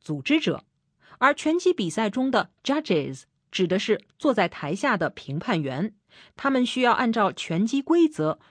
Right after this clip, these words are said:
搏斗的具体情况来进行评分，同时评定出胜负。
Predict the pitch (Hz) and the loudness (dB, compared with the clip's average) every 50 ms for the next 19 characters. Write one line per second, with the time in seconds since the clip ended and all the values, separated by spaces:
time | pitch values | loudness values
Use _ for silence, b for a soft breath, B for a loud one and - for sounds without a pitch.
0 | b b - 160 165 202 214 269 233 202 190 190 - - 208 - 151 143 - 151 | b b 0 0 2 2 4 2 2 2 2 0 -2 -4 -4 -4 -6 -6 -4 -4
1 | 156 202 - 330 277 - - - _ - 156 151 - - - 160 147 - - 147 | -2 0 2 2 2 2 0 -8 _ -8 -6 -6 -6 -6 -4 -4 -4 -4 -6 -8
2 | 147 - 151 180 180 247 247 247 - b b b b b - 285 320 320 - 294 | -6 -6 -6 -4 0 0 0 0 -2 b b b b b -6 -4 -4 -2 -4 -4
3 | 302 311 _ - - 143 139 165 208 226 196 196 - 262 - - 262 220 214 - | -6 -6 _ -14 -10 -8 -6 -4 -2 -2 -2 -2 -2 -4 -4 -2 -2 -2 -2 -2
4 | 269 190 - | -4 -6 -6